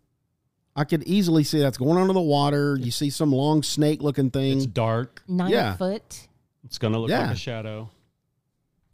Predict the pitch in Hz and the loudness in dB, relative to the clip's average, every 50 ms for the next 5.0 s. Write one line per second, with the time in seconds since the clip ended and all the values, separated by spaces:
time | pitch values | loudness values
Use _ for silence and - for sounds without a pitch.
0 | _ _ _ _ _ _ _ _ _ _ _ _ _ _ _ _ _ _ _ _ | _ _ _ _ _ _ _ _ _ _ _ _ _ _ _ _ _ _ _ _
1 | 170 180 180 160 139 131 131 - - - - 101 95 90 92 98 95 - 104 95 | -10 -8 -8 -8 -8 -10 -14 -20 -20 -18 -12 -10 -8 -6 -6 -8 -8 -6 -6 -6
2 | 90 80 - 90 90 87 82 - 87 87 87 90 101 107 262 277 - 156 151 170 | -6 -6 -8 -8 -10 -10 -10 -10 -10 -8 -8 -8 -8 -8 -10 -10 -14 -12 -12 -12
3 | 175 185 185 170 160 156 151 151 151 151 151 151 151 156 - _ _ - 175 180 | -10 -10 -8 -8 -6 -6 -6 -6 -6 -6 -6 -6 -8 -8 -10 _ _ -10 -8 -6
4 | 170 190 196 220 - - 202 214 226 - - - - 185 185 175 165 160 151 156 | -4 -4 -4 -6 -6 -6 -8 -8 -8 -10 -10 -8 -6 -4 -4 -4 -2 -4 -4 -6